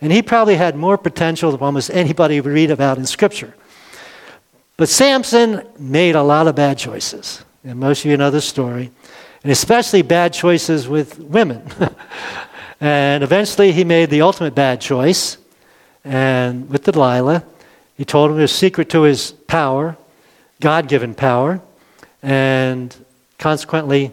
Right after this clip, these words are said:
he lost it. And he was imprisoned.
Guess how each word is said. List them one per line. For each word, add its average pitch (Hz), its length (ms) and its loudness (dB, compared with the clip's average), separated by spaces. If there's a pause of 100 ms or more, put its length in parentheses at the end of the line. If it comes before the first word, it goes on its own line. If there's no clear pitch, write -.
(220)
he 156 120 0
lost 170 340 -4
it. - 100 -14 (2500)
And 143 80 -2
he 151 80 4
was 139 140 0
imprisoned. 139 520 -2